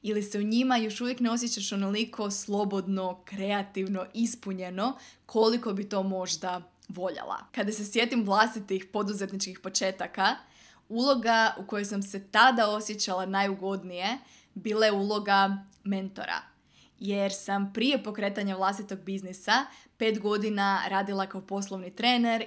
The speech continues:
i edukator i mentor i osjećala sam se poprilično dobro u toj ulozi. Također, osjećala sam se sasvim u redu u ulozi kreatora. Prije nego što sam pokrenula vlastiti obrt,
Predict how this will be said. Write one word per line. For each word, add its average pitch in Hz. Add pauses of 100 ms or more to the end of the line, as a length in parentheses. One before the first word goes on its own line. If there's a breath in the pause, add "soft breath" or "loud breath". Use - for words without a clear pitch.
i 185
edukator 202
i 190
mentor 196 (480 loud breath)
i 269 (220)
osjećala 233
sam 202
se 196
poprilično 214
dobro 190
u -
toj 180
ulozi. - (720 loud breath)
Također, 208 (100)
osjećala 247
sam 233
se 220
sasvim 277
u 214
redu 202 (340 loud breath)
u 254
ulozi 214
kreatora. 180 (600 soft breath)
Prije 240
nego 240
što 208
sam 202
pokrenula 208
vlastiti 196
obrt, 185